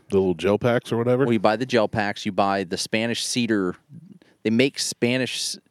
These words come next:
Speaker 2: cedar, um, cigar shelves or trays.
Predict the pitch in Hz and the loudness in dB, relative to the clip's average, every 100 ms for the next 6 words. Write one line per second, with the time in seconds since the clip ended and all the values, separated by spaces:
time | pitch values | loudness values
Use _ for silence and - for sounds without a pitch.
0 | - - - 127 117 110 104 101 _ _ | -12 -8 -2 0 2 2 2 -2 _ _
1 | _ _ _ _ _ _ - 98 92 85 | _ _ _ _ _ _ 0 2 2 -2
2 | 80 73 _ _ _ _ - - - 113 | -6 -10 _ _ _ _ -12 -6 -4 0
3 | 113 113 - 87 50 - - - _ - | 2 0 0 -2 -4 -8 -12 -12 _ -6
4 | 107 - 120 95 57 - - | -6 -2 -2 -2 -4 -10 -16